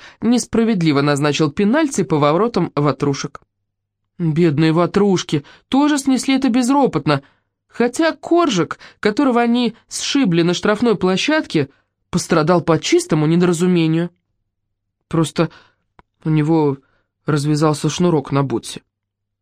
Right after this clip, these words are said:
Заметив это, он нагнулся, чтобы его поправить,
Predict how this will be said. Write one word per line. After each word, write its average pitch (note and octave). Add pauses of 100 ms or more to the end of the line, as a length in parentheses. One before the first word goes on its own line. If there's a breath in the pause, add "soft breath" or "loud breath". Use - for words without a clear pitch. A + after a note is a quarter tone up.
Заметив E4
это, D#4+
он C#4
нагнулся, B3+
чтобы F3+
его E3+
поправить, D4